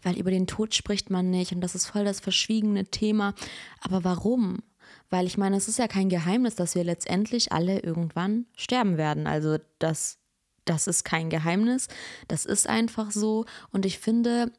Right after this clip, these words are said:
es ist manchmal wichtig, sich an die Endlichkeit des Lebens zu erinnern, um sein Leben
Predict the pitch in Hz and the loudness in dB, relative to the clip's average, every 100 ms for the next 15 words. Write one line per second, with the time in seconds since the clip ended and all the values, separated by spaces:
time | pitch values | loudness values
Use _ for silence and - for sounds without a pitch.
0 | _ 185 - 202 - 202 196 240 220 202 | _ -4 -4 -4 -2 0 2 0 0 0
1 | 180 196 - 240 233 - 180 170 175 170 | 0 -2 -2 -4 -2 -4 -2 0 0 0
2 | 175 180 220 226 - 208 196 170 - 175 | 0 0 0 -2 0 -2 0 -2 0 0
3 | 190 196 - 233 220 214 233 233 240 254 | 2 0 -2 -2 0 2 2 2 2 -2
4 | - - _ 185 190 180 175 170 196 190 | -10 -20 _ 0 2 2 2 2 2 2
5 | 196 | 0